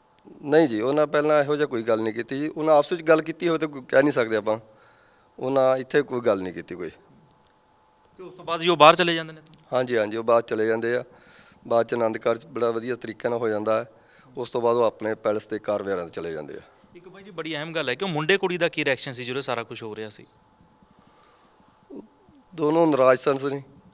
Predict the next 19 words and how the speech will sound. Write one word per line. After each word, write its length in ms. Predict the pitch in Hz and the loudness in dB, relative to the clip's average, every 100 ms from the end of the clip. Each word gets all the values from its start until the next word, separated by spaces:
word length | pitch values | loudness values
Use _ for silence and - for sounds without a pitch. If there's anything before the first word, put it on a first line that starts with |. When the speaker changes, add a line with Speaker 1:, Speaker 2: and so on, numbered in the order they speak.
| _ - | _ -12
Speaker 1:
ਵੀ 160 | 123 | -6
ਉਹਨਾਂ 180 | 135 135 | -2 -2
ਦੇ 100 | 131 | -2
ਵਿਆਹ 280 | 120 117 120 | 0 2 2
ਦੇ 120 | 127 | 0
ਵਿੱਚ 500 | 117 113 120 117 113 | -2 -6 -4 -4 -6
ਇਹ 180 | - 117 | -8 -8
ਕੰਮ 240 | - 113 | -4 -4
ਹੋਇਆ 340 | 107 113 98 107 | -2 -4 -2 -2
ਹੈ। 160 | 107 - _ _ _ _ _ _ - | -4 -10 _ _ _ _ _ _ -12
ਉਹਨਾਂ 200 | 120 123 | -6 -4
ਨੂੰ 60 | 120 | -4
ਥੋੜ੍ਹਾ 200 | 113 117 | 0 2
ਜਿਹਾ 80 | |
ਅਫਸੋਸ 320 | 113 - 113 117 | 0 -2 -4 -4
ਸੀ 120 | 127 | -6
ਇਸ 140 | 113 | -6
ਗੱਲ 200 | 113 107 | -2 -2
ਦਾ, 300 | 110 110 113 | 0 0 -2